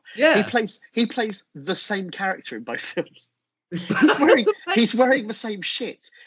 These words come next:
Speaker 2: He's, I swear to God, he's wearing the same stuff.
Speaker 1: That
Speaker 2: It's
Speaker 1: is
Speaker 2: very
Speaker 1: amazing.
Speaker 2: weird.
Speaker 1: That
Speaker 2: Yeah,
Speaker 1: is
Speaker 2: it's very
Speaker 1: amazing.
Speaker 2: weird. Yeah.
Speaker 1: He hasn't acted since two thousand seventeen.
Speaker 2: Uh,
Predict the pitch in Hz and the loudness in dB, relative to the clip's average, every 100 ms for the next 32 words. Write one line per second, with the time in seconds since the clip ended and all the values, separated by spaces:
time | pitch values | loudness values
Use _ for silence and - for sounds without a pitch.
0 | - 190 - 175 - - 240 - - 220 | -12 -10 -8 -10 -10 -6 -6 -8 -10 -10
1 | 175 - - 165 143 147 - 151 139 - | -10 -12 -6 -6 -6 -8 -6 -6 -6 -10
2 | 127 _ _ _ _ _ _ _ _ _ | -12 _ _ _ _ _ _ _ _ _
3 | _ _ _ - 311 220 180 180 175 160 | _ _ _ -6 -4 -4 -4 -2 0 0
4 | 127 143 104 - _ _ 196 202 160 139 | -2 -6 -6 -12 _ _ -8 -6 -6 -6
5 | 190 151 131 120 104 _ _ _ _ _ | -4 -4 -6 -8 -10 _ _ _ _ _
6 | 190 185 349 349 - 233 269 220 175 - | -10 -6 -6 -6 -8 -6 -6 -6 -16 -16
7 | 131 - 190 180 165 156 143 139 139 139 | -18 -16 -12 -8 -8 -8 -12 -12 -12 -12
8 | 139 135 - _ _ _ _ _ _ _ | -12 -14 -16 _ _ _ _ _ _ _
9 | _ _ _ 147 151 147 | _ _ _ -4 -2 -2